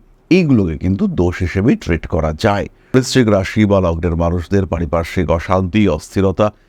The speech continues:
এগুলোর কারণে কিন্তু ভালো রকম সমস্যার মধ্যে পড়তে হয়। বৃশ্চিকের ভাবনা চিন্তার গভীরতা যথেষ্টই বেশি।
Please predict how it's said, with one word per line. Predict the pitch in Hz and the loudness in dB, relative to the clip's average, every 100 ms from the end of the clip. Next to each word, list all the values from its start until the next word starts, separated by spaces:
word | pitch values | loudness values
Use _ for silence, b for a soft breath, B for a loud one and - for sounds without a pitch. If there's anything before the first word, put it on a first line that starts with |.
| _ | _
এগুলোর | 110 117 120 98 | 0 2 2 2
কারণে | 85 78 80 85 | 0 -2 0 0
কিন্তু | 92 95 220 123 | 0 0 0 -2
ভালো | - 85 95 120 | -6 0 2 2
রকম | 104 90 95 101 - | 0 -2 -6 -6 -8
সমস্যার | - 92 82 82 76 | -2 -2 -2 -4 -2
মধ্যে | 78 73 123 | -2 0 0
পড়তে | 135 73 - | 0 -6 -4
হয়। | - - - - | -4 -4 -6 -4
বৃশ্চিকের | 110 120 - 113 110 104 | 0 0 0 2 4 2
ভাবনা | 95 92 95 95 | 0 0 0 0
চিন্তার | - 90 85 85 | 0 0 2 0
গভীরতা | 80 85 101 110 110 127 | -2 -4 0 0 2 0
যথেষ্টই | 104 80 98 90 - 123 120 | 0 -4 -4 -6 0 0 2
বেশি। | 120 - | 0 -2